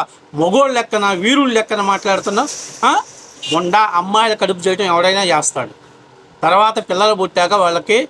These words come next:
డైపర్లు అక్కడ దగ్గర నుంచి మొదలు పెట్టుకొని వాళ్ళని పెంచి పెద్ద చేసి వాళ్ళ ఉన్నత స్థాయిలో నిలబెట్టడానికి ఇరవై ఐదేళ్ళు టైమ్ పడుతుంది వాళ్ళ లైఫ్లో సెటిల్ అయ్యారా లేదంటానికి.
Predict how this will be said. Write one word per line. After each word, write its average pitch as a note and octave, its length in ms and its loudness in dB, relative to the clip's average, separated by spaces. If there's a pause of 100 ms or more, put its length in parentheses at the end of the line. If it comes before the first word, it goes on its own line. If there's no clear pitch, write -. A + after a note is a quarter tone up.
(300)
డైపర్లు F3+ 760 0
అక్కడ E3+ 240 -2
దగ్గర D#3 240 -2
నుంచి F#3+ 160 -4
మొదలు E3+ 260 0
పెట్టుకొని E3+ 420 -4
వాళ్ళని D#3 320 -2
పెంచి F#3 420 -4
పెద్ద D3+ 240 -4 (100)
చేసి F3 280 -2 (340)
వాళ్ళ D#3+ 160 0
ఉన్నత F3 300 -2
స్థాయిలో F3 360 -2
నిలబెట్టడానికి E3 600 -4
ఇరవై D#3 260 0
ఐదేళ్ళు D3+ 460 2
టైమ్ E3+ 240 -2
పడుతుంది C3+ 260 -4
వాళ్ళ C#3 140 -2
లైఫ్లో E3+ 300 -2
సెటిల్ D#3+ 360 -2
అయ్యారా F3 240 2
లేదంటానికి. C3 720 -4